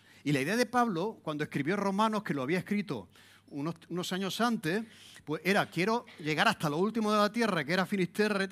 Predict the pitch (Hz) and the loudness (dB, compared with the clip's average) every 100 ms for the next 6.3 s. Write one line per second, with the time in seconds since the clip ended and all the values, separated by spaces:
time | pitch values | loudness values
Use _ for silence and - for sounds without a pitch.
0 | - 139 - 202 175 208 208 - - - | -6 -6 0 2 2 0 -4 -20 -20 -8
1 | 147 139 190 214 214 220 214 226 202 202 | -4 -2 -2 2 4 4 4 2 4 2
2 | 262 - - 139 139 - 226 208 247 - | 2 -10 -8 -6 -6 0 0 2 -2 -8
3 | - - - 156 175 165 156 220 208 180 | -20 -20 -8 -2 -2 2 2 2 0 -2
4 | 151 160 - 170 135 - - 143 - 233 | -2 -4 0 0 0 -8 -10 -8 0 0
5 | 226 165 127 123 - - 156 147 240 269 | 2 0 0 -8 -20 -8 -2 0 2 0
6 | 214 240 294 | 2 0 -2